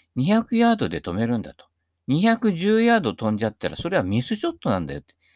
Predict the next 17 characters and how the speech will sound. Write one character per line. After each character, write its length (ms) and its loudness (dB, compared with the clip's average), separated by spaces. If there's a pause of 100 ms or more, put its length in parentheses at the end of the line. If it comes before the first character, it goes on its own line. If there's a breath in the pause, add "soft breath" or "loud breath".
(360)
中 240 0
部 120 2
さ 180 -2
ん 80 -8
が 160 -6
倉 220 -2
本 220 0
正 260 -2
宏 200 -6
に 100 -8
言 80 -12
っ 20 -18
た 260 -4 (340 soft breath)
言 220 -4
葉 120 0
が 100 -8
ね、 220 -6